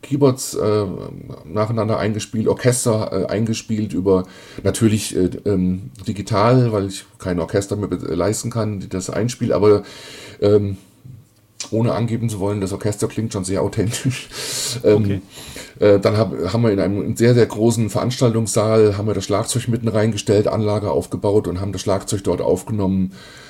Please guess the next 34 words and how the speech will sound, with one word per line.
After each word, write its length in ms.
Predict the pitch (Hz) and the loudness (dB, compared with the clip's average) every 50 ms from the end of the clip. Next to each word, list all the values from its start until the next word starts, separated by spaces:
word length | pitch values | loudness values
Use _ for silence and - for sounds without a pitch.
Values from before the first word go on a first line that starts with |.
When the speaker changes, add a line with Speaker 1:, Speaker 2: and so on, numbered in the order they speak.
| - - - _ | -20 -20 -20 _
Speaker 1:
Und, 400 | - 92 92 90 92 92 90 - | -4 0 0 0 0 0 -2 0
äh, 300 | 90 87 87 90 92 87 85 85 | 0 2 2 2 2 0 -2 -2
der 180 | - 95 90 90 | -2 -2 -2 -2
Violinist, 680 | 98 101 98 98 98 101 135 135 - - - - - | -2 0 0 2 4 4 4 4 2 -2 -6 -6 -6
der 120 | 78 - | -6 -6
kommt 200 | - - 104 87 | -4 -6 -4 -2
aus 100 | 87 90 | -2 -2
Stuttgart, 600 | - 131 131 127 - 120 107 107 104 - 104 - | 0 0 0 2 2 0 0 0 -2 -6 -8 -6
der, 120 | 95 92 85 | -6 -6 -6
äh, 680 | - - - - - - 71 85 90 82 80 78 71 - - - - - - - - - - - - - - - - - - - - - - | -6 -8 -14 -12 -8 -6 -4 -2 -2 -2 -4 -6 -10 -12 -14 -18 -20 -20 -20 -20 -20 -20 -20 -20 -20 -20 -20 -20 -20 -20 -20 -20 -20 -18 -8
Klaus 260 | - 95 95 98 - | -2 0 0 0 0
Marquardt 380 | 113 95 95 107 - 117 101 101 | 2 2 2 2 2 0 -2 0
heißt, 220 | 98 95 95 - | -2 -4 -2 -2
der 200 | 101 85 80 80 | -2 -2 -2 -4
spielt 260 | 82 - - 98 90 - | -8 -10 -10 -10 -8 -8
bei 100 | 82 78 | -10 -10
John 240 | - - 90 90 | -6 -4 0 2
Lord, 340 | 92 98 101 104 107 95 - | 4 6 6 6 4 2 -4
fr-, 140 | - - - _ - | -12 -12 -14 _ -10
hat 160 | 92 92 85 | -8 -4 -4
er 80 | 85 90 | -4 -4
früher 260 | - 90 90 95 92 | -2 -2 -2 -2 -4
gespielt 480 | 92 90 - - 104 101 98 95 98 - | -6 -10 -8 -6 -4 -2 -2 -4 -6 -10
von 180 | - - 90 | -10 -12 -8
Deep 140 | - 135 - | -8 -10 -8
Purple, 400 | - 107 101 95 - 95 95 190 - - - - - - - - - - - - - - - - | -4 -4 -4 -4 -4 -6 -8 -8 -10 -18 -20 -20 -20 -20 -20 -20 -20 -20 -20 -20 -20 -20 -12 -8
bei 80 | 92 90 | -6 -6
dieser 160 | 85 82 78 | -4 -2 -2
Orchestertour 800 | - - - 107 - - 104 92 - - 98 95 95 90 82 | -2 0 -2 -2 0 0 -4 -4 -2 -2 0 2 2 2 0
oder, 540 | 62 76 80 80 80 78 - - 78 78 76 | 0 -2 -2 -2 -2 -2 -2 -4 -4 -4 -4
äh, 20 | 71 69 - - - - 65 62 - - - - - _ _ _ - | -6 -8 -10 -12 -14 -14 -14 -14 -14 -16 -20 -20 -20 _ _ _ -18
ist 120 | - - - | -14 -6 -4
ein 80 | 101 | -2
Musical-Violinist 2250 | 98 110 131 139 131 131 135 131 135 127 123 117 - - _ _ _ _ _ _ _ _ _ _ _ _ _ _ _ _ - 117 120 117 113 117 113 117 127 143 - - - - - | 4 6 8 8 8 8 4 6 6 6 6 6 2 -2 _ _ _ _ _ _ _ _ _ _ _ _ _ _ _ _ 2 4 4 6 6 6 6 6 6 4 4 2 -2 -6 -14